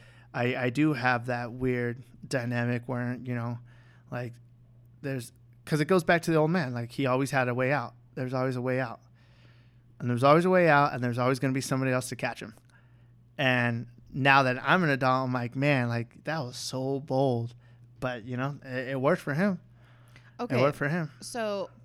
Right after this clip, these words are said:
Speaker 2: after talking about this and things that I've said, whatever, do you think your dad, most, sounds like mostly your dad, has impacted your view on relationships?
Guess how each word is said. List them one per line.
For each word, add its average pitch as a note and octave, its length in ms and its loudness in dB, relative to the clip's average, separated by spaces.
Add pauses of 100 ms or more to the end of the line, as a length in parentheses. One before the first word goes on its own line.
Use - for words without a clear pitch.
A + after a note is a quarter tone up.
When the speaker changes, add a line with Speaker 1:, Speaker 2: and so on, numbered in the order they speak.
(400)
Speaker 2:
after A#3+ 200 0
talking B3+ 340 -6
about F#3 240 -4
this D#3 440 -10 (460)
and F3+ 360 -6
things G#3 200 -6
that G3 80 -8
I've F3 160 -4
said, D3 280 -8 (120)
whatever, D3 440 -6 (360)
do A3 100 -10
you A#3 100 -4
think C4 280 -10
your G3+ 120 -4
dad, F3 340 0
most, A#3 200 -2
sounds B3 180 -2
like B3 120 -6
mostly G3+ 280 -8
your E3+ 120 -8
dad, C#3+ 500 -4
has F3 240 -6
impacted D#3+ 720 -6 (160)
your D#3+ 400 -6 (100)
view F3+ 240 -4
on D3+ 140 -8
relationships? D3+ 960 -10